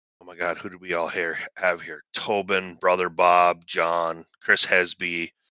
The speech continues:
uh, Max and Tim. They were all over here, uh, yesterday after Saturday of gaming at, at Dreamers Vault again. Um, we brought in the new year playing a Grinder Classic game, which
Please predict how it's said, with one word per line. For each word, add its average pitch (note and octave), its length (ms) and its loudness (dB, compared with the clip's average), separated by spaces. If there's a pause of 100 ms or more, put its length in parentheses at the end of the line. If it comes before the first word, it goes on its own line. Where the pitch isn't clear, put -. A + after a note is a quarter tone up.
(200)
uh, E2 220 -2
Max F#2 540 2
and F2 180 -10
Tim. F#2+ 500 0
They F2 120 -2
were E2 180 -2
all E2+ 240 2
over E2+ 180 -4
here, E2+ 400 -12 (500)
uh, E2 340 0
yesterday E2+ 720 -2
after D#2+ 540 -2 (220)
Saturday F#2 540 4
of E2 100 -4
gaming F#2 400 0
at, E2+ 200 -6
at F2 180 -4 (180)
Dreamers G2 340 -4
Vault F#2 280 0
again. F2 380 -4 (540)
Um, E2+ 220 0
we E2 80 -4
brought F2+ 280 4
in F2 120 2
the F2 80 -2
new F2 160 -4
year F2+ 300 4
playing F2 540 0 (480)
a E2+ 80 0
Grinder G2+ 720 4 (320)
Classic G2+ 500 2 (120)
game, D#2+ 360 -6 (260)
which - 440 -4